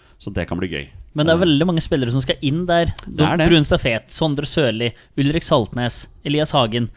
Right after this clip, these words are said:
Speaker 1: Ja.
Speaker 2: eh, Hugo Vetlesen.
Speaker 1: Nei, Hugo Vetlesen skal ikke inn, han er inne. Altså, han
Speaker 2: Ja,
Speaker 1: spiller
Speaker 2: ja, ja,
Speaker 1: alltid.
Speaker 2: men det er veldig mange kon-, som konkurrerer om
Speaker 1: Ja.
Speaker 2: de samme posisjonene, og
Speaker 1: Ja.
Speaker 2: Elias Hagen ve-, regner du med er klink, Ulrik Saltnes regner du som klink.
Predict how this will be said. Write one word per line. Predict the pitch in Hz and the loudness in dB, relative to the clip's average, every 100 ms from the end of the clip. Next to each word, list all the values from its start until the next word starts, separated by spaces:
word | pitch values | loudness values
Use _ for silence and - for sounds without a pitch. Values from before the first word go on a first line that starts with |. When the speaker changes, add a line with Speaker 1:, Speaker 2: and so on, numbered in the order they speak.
| - | -12
Speaker 1:
Ja. | 76 123 - | -10 -10 -4
Speaker 2:
eh, | 139 139 139 139 - | 0 2 2 0 2
Hugo | 160 165 | 4 4
Vetlesen. | 170 - 123 110 143 131 - | 2 0 -4 -2 -4 -6 -4
Speaker 1:
Nei, | 95 | -2
Hugo | 101 | 0
Vetlesen | 110 87 110 | 0 -2 -6
skal | 101 | -8
ikke | - 98 | -6 -4
inn, | |
han | 95 92 | -4 -4
er | 67 76 | -4 -4
inne. | 101 95 _ - | -4 -6 _ -12
Altså, | 90 | -6
han | 101 | 2
Speaker 2:
Ja, | 185 | 4
Speaker 1:
spiller | - 214 | 6 6
Speaker 2:
ja, | 226 | 6
ja, | 220 220 | 6 6
Speaker 1:
alltid. | |
Speaker 2:
men | 196 | 4
det | 208 | 4
er | 190 | 2
veldig | 196 | 2
mange | 180 170 | 0 0
kon-, | 196 190 | -2 -2
som | 202 | -2
konkurrerer | 185 139 135 143 180 | -2 0 2 0 0
om | 143 | 0
Speaker 1:
Ja. | - | 0
Speaker 2:
de | 165 | 2
samme | 180 151 | 0 0
posisjonene, | 160 170 131 135 160 | -2 -2 -2 0 2
og | 170 | 4
Speaker 1:
Ja. | 160 | 4
Speaker 2:
Elias | 147 147 | 4 4
Hagen | 151 131 160 | 4 4 4
ve-, | 160 156 | 2 2
regner | 151 127 | 2 2
du | 123 | 2
med | 135 151 | 0 0
er | |
klink, | 180 185 | 0 0
Ulrik | 139 147 | 0 0
Saltnes | - 143 117 123 131 | 0 -2 -2 -6 -4
regner | 131 120 | -2 -2
du | |
som | 113 | -4
klink. | 127 135 127 | -2 -2 -2